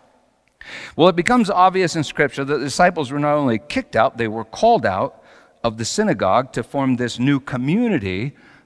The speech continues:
the ekklesia. The gatherings of this world and all religions that reject God's grace are old covenants. I mean, they are agreements of shared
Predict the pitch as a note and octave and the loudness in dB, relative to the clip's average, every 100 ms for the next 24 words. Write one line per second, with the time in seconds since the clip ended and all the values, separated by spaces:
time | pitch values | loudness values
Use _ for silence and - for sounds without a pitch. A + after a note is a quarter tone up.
0 | _ G#2 B2 A2+ A#2 - A2+ A2 B2 - | _ -2 0 0 -4 -6 -4 -2 -6 -10
1 | - - B3+ F3 - - _ _ _ _ | -10 -2 0 0 -4 -12 _ _ _ _
2 | _ _ _ _ _ - - - C#3+ A3 | _ _ _ _ _ -18 -4 -2 4 6
3 | C#4 D4 C#4+ B3 E3+ F3 C#3+ D#3+ D3 A2+ | 6 4 2 2 0 -2 0 -4 -4 -6
4 | G2+ G2+ C3 C#3+ D3+ E3+ G3 G3 E3+ D#3+ | -4 -4 -2 -4 0 2 2 0 0 0
5 | D#3+ A#2 B2 B2 A#2+ A2 B2 A#2+ C3+ - | -2 -2 -2 -2 -2 -4 -4 -4 -4 -2
6 | A#2+ A2 F#2 - G#2+ - G2 - - A#2 | -2 -2 -4 -10 -8 -6 -8 -12 -8 -6
7 | A#2 A#2 A2+ G#2+ - D3 F#2 E2 - - | -6 -8 -10 -10 -8 -8 -8 -16 -16 -18
8 | - _ _ _ _ _ _ _ _ _ | -18 _ _ _ _ _ _ _ _ _
9 | _ _ _ _ _ _ G#2+ A2+ A#2 A2+ | _ _ _ _ _ _ -4 -2 0 0
10 | A2+ A2 A2 - G#2+ A#2+ C3 B2+ A2+ - | 2 2 0 -2 -6 -2 0 0 -2 -6
11 | A2 G2 - - A#2+ A#2 G#2+ | -8 -8 -12 -4 0 0 -2